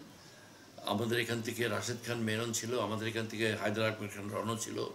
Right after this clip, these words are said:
কাজী জাফর আহমেদ ছিলেন, আহ, দেবেন সিকদার ছিলেন, সিরাজুল হোসেন খান ছিলেন।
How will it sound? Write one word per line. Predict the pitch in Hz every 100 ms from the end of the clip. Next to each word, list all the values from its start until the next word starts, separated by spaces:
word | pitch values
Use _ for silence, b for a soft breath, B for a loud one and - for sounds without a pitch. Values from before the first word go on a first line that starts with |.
| -
কাজী | 101 110 107
জাফর | 104 104 120
আহমেদ | 123 123
ছিলেন, | 113 117 127 127
আহ, | 113 - - - - - - - 104 98 104 - 110
দেবেন | 120 117 117
সিকদার | 123 107 123
ছিলেন, | - 123 127 131 -
সিরাজুল | - 113 110 107 113
হোসেন | 113 127
খান | 113 110 117
ছিলেন। | 117 123 127